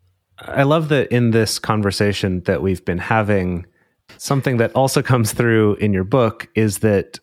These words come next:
you do really value the, the nuance and, like, trying not to fall into some of these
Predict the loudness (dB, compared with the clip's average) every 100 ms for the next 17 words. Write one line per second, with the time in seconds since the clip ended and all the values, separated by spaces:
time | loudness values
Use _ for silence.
0 | _ _ _ _ -2 0 2 2 2 2
1 | 2 2 0 2 2 2 2 0 -4 _
2 | _ _ _ _ -2 0 0 -2 0 2
3 | 4 4 2 0 0 0 -2 -2 0 2
4 | 0 0 -4 -2 0 2 2 0 -2 -2
5 | 0 0 -2 -4 -2 -2 -2 -4 -2 -2
6 | -6 -10